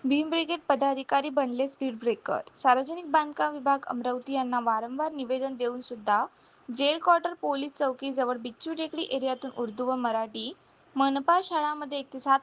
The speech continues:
पर्यंत विद्यार्थी शिक्षण घेण्यासाठी जात असताना चांदूर रेल्वे हायवे त्यांना क्रॉस करून जावा लागतो. त्या ठिकाणी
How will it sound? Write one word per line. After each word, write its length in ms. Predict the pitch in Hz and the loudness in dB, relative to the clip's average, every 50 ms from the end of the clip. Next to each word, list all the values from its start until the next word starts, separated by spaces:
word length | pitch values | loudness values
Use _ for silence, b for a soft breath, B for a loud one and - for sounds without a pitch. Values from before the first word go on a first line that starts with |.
| - | 4
पर्यंत 320 | - 302 302 302 311 302 330 | 0 0 0 -2 -4 -4 -4
विद्यार्थी 540 | 311 277 247 214 - 254 254 247 254 269 254 | -4 -4 -4 -2 0 0 0 0 -2 -6 -6
शिक्षण 420 | - 269 226 - - 262 254 262 | -6 -6 -6 -4 -4 -4 -4 -2
घेण्यासाठी 640 | 247 254 233 220 233 240 - 262 247 240 - 262 | 0 -2 0 0 -2 -4 -4 -6 -6 -6 -6 -6
जात 320 | 226 240 226 208 208 - - | 0 2 2 2 2 0 -4
असताना 560 | - - - - 240 226 226 214 214 208 233 320 - b b b b b b b b _ - | -10 -6 -2 -2 0 0 0 0 0 0 0 -2 -6 b b b b b b b b _ 8
चांदूर 320 | 302 269 262 254 262 320 339 | 10 10 10 10 6 0 -2
रेल्वे 300 | 330 349 339 311 339 381 | -2 -2 0 0 2 0
हायवे 420 | 349 320 294 262 262 254 277 294 | 2 4 2 2 2 0 -2 -4
त्यांना 280 | 277 294 285 294 311 311 | -4 -4 -4 -4 -6 -6
क्रॉस 360 | - 294 269 247 240 254 - | -4 0 2 2 2 0 0
करून 320 | - 302 294 302 311 311 | -2 -2 -2 -2 -2 -2
जावा 300 | - 269 233 214 214 220 | 0 0 2 2 0 -2
लागतो. 480 | 240 240 220 - _ _ - - - - - _ b b b b b b b b b b _ - | 0 0 0 -2 _ _ -14 -12 -12 -14 -16 _ b b b b b b b b b b _ 8
त्या 240 | 311 311 339 370 392 - - - | 10 10 10 10 8 6 2 -4
ठिकाणी 400 | 330 - 339 339 339 349 370 | -2 2 4 4 4 2 0